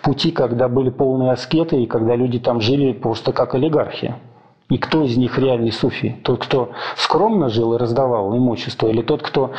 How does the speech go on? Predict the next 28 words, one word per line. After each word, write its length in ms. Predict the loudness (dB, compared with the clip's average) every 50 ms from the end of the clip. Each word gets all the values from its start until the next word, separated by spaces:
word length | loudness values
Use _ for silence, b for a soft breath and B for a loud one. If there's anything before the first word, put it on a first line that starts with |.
| B B
обогатился 720 | -2 0 2 2 2 2 0 0 0 0 0 0 0 0 2
и 40 | 2
говорит: 400 | 2 2 2 2 2 0 0 -2
«Вы 80 | 0
знаете, 400 | 0 2 2 0 0 0 0 0
а 200 | 2 2 0 0
вообще-то, 480 | 0 -2 -4 -4 -6 -2 0 -2 -2 B B B B B B B
э, 80 | -2 -2
хороший 480 | 0 0 2 2 2 2 0 0 -2 -2
суфи 260 | 0 0 0 0 0
достоин 640 | 0 0 0 -2 -2 -2 0 2 2 2 2 0
в 40 | 0
хороших 400 | 0 0 0 0 -2 -4 -2 -2
условиях 460 | -4 0 0 0 0 2 0 0 0
жить, 280 | -2 -4 -4 -4 -2 -2
а 80 | 0 0
вы, 100 | 2 0
мол, 200 | 0 -2 -2 -4
все 220 | -4 -2 0 0
не 200 | 2 2 0 0
очень». 340 | -2 -2 -2 -4 -4 -6 B B B B B B B B B B B B B B B -4
Поэтому 680 | -2 0 0 0 0 -2 0 0 2 0 0 0 -2 -2 0
это 220 | 0 0 0 -2 -4
в-, 180 | -4 -6 -12 -8
вторая, 580 | -6 0 0 2 2 2 2 0 0 -2 -4 -6
второй 460 | -2 0 0 0 2 2 2 0 0
аспект. 480 | -2 -4 -2 -2 0 0 -2 -4 -10 B B B B _
Третий — 380 | 0 2 2 0 0 0 2